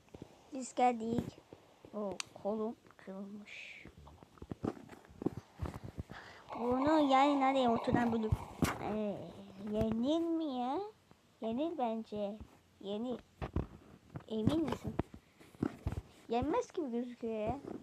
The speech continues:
Melon. Kalk lan. Ne oluyor lan? Em, Melon hocam. Ay, kalkamam.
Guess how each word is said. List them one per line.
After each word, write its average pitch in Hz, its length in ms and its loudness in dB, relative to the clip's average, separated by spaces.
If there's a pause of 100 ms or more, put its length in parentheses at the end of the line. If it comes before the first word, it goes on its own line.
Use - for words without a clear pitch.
(2500)
Melon. 233 600 6 (1000)
Kalk 277 280 8
lan. 277 240 4 (2000)
Ne 220 180 0
oluyor 254 500 4
lan? 226 220 -4 (1160)
Em, 220 440 -2 (120)
Melon 233 280 4
hocam. 262 420 4 (840)
Ay, 226 580 2 (420)
kalkamam. 214 680 0